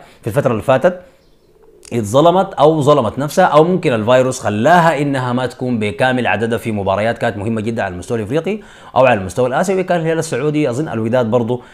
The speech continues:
في مباريات كانت مهمة جدا على المستوى الإفريقي، وقدر يمكن طلع مهم، لاعبين مهمين جدا. حتى الأهلي المصري عنده ثلاثة لاعبين كانوا مهمين جدا في التشكيل، وال-، و-، و-، ومرض الكورونا خلاهم إنه يكونوا خارج نهائي دوري أبطال إفريقيا،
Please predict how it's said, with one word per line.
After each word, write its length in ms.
في 160
مباريات 480
كانت 240
مهمة 300
جدا 200
على 80
المستوى 260
الإفريقي، 360
وقدر 300
يمكن 500
طلع 260
مهم، 240
لاعبين 320
مهمين 300
جدا. 240
حتى 240
الأهلي 160
المصري 480
عنده 180
ثلاثة 300
لاعبين 340
كانوا 200
مهمين 320
جدا 200
في 100
التشكيل، 440
وال-، 680
و-، 100
و-، 540
ومرض 320
الكورونا 380
خلاهم 320
إنه 120
يكونوا 280
خارج 500
نهائي 320
دوري 220
أبطال 240
إفريقيا، 420